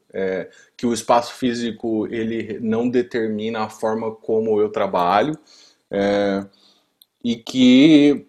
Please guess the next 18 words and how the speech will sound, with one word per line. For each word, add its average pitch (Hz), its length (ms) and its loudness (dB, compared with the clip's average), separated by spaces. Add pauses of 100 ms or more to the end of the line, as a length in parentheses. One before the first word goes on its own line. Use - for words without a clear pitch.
precisa-se 170 1000 0
exatamente 147 760 -2
muito 139 260 -2
dosar 135 600 -2
o 135 100 -2
esforço, 110 560 -4
assim, - 380 -20
porque 104 420 -6
pode 107 340 -4
se - 140 -8
misturar 113 560 0
mesmo 110 340 0
a 107 60 -6
vida 104 160 -4
pessoal 101 400 -4
com 98 80 -10
o - 20 -20
trabalho 101 540 4